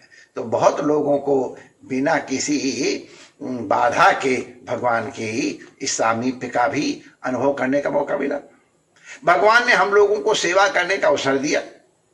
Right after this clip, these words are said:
जनता जनार्दन की सेवा के लिए हमको अवसर मिला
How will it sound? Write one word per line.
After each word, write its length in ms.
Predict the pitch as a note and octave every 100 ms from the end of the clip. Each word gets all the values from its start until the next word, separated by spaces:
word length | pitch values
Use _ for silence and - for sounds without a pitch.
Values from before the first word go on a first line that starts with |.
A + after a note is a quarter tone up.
| _ _ _ _ _ _ _ _ _ _ _
जनता 380 | - C#3+ D3 D3+
जनार्दन 440 | C#3 C3+ C3 D3 C#3
की 120 | C#3+
सेवा 340 | - A2+ C3+
के 160 | C#3+ C3+
लिए 140 | C#3
हमको 220 | A#2+ G#2+
अवसर 420 | C#3+ - - B2 -
मिला 260 | - -